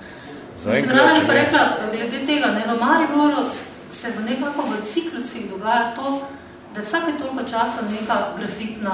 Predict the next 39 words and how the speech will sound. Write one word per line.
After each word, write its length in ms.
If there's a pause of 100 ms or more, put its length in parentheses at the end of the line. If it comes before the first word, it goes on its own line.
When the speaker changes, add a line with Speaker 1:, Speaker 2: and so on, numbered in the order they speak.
Speaker 2:
afera. 400 (880)
Ta 240
ni 240
prva, 340
ne. 160 (320)
Speaker 1:
Ne. 180
Speaker 2:
Ampak 260
so 140
druge 320
zadeve 460
šle 280
nekako 380
drugače 480
mimo, 320
ne, 140
ampak 300 (400)
zakaj 260
sem 200
se 60
Speaker 1:
Thompson. 140
Speaker 2:
oglas-, 340
zakaj 300
sem 180
se 140
oglasila? 680 (560)
Oglasila 500
sem 180
se, 140
ker 200
sem 160
pa 100
v 160
časopisu 560
Večer 420 (120)
zagledala, 480 (420)
mislim, 360
opazila 760
tisti 300
foto, 720